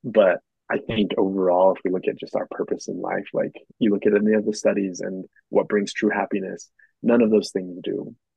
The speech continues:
And so I would say success in therapy is when someone can recognize that their worth has nothing to do with, you know, what they accomplish or what they do in life, and everything to do with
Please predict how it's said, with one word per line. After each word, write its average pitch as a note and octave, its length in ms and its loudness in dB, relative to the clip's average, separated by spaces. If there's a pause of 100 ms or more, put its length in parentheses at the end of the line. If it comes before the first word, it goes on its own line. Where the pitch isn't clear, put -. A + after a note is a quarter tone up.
(260)
And F#2+ 160 -2
so F#2+ 500 2
I A2 100 0
would A2+ 140 2
say G2+ 320 4 (440)
success A2+ 420 2
in B2+ 160 0 (100)
therapy F#2+ 520 0
is F#2+ 260 -4
when F2+ 420 -4 (800)
someone G#2 440 4
can G2 180 0
recognize F#2 680 -2
that - 160 -2
their G2 180 4
worth F2+ 300 0 (100)
has G#2+ 180 2
nothing F#2 540 -6
to G2 100 0
do F2+ 460 -4
with, F2 180 -4 (840)
you F2 140 -4
know, F2 300 -12 (1120)
what G2+ 280 2
they F#2 260 2
accomplish F2 800 -4
or F2 120 -4
what F2 160 -6
they F2+ 120 -2
do F2 180 -6
in F2 80 -8
life, F2 240 -4
and F#2+ 120 -2
everything F2+ 440 -6
to - 220 -10 (140)
do F2 160 -4
with F2 180 -6